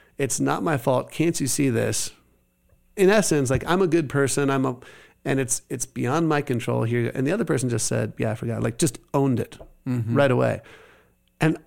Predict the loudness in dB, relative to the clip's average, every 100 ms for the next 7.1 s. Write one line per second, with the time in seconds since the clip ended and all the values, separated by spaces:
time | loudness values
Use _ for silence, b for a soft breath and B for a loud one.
0 | _ 0 2 2 2 4 4 2 2 0
1 | 0 -2 -2 0 0 2 2 0 -2 -8
2 | 0 2 4 6 4 2 0 2 0 -2
3 | 0 0 0 -2 -2 -2 -6 _ -8 -8
4 | -8 -2 2 2 2 0 0 0 -2 0
5 | -2 0 0 -2 -2 -4 -4 -6 -6 -6
6 | -4 -4 -2 -4 -4 -4 -4 -4 -6 -6
7 | -10